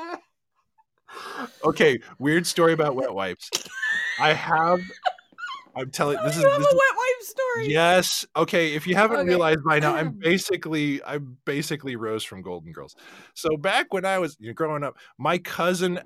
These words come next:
Speaker 1: actually, as a weird artist hobby, collected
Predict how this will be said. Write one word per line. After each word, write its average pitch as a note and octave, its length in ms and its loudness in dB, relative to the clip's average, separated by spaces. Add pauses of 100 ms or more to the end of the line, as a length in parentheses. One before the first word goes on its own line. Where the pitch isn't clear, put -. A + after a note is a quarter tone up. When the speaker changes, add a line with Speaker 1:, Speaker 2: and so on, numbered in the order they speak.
Speaker 1:
actually, C#3+ 640 -4
as A#2+ 220 -2
a B2+ 80 -4
weird A#2+ 600 -6
artist A#2 400 -6
hobby, A#2+ 600 -8 (380)
collected C#3 920 -6